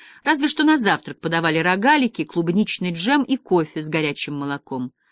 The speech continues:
Трапезы были роскошны. Ими Ричард особенно восторгался. Винами, в первую очередь. Всё повторял, что мы не в Торонто.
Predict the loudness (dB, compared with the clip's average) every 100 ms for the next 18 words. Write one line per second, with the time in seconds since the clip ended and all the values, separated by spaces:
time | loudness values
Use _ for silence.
0 | _ _ _ 0 2 2 0 0 2 2
1 | 0 -4 -8 -12 -12 -12 -12 -12 -16 _
2 | _ _ -8 -2 2 2 2 -2 -2 -4
3 | -2 -4 -2 -6 -6 -8 -8 -6 -6 -4
4 | -4 -4 -10 _ _ _ _ -4 4 4
5 | 4 -2 -6 -6 -2 -2 -2 -4 -6 -8
6 | -10 -14 -14 -16 _ _ _ _ -20 -16
7 | -6 -2 -2 0 0 2 0 4 4 4
8 | 4 2 2 0 0 2 -2 -4 -10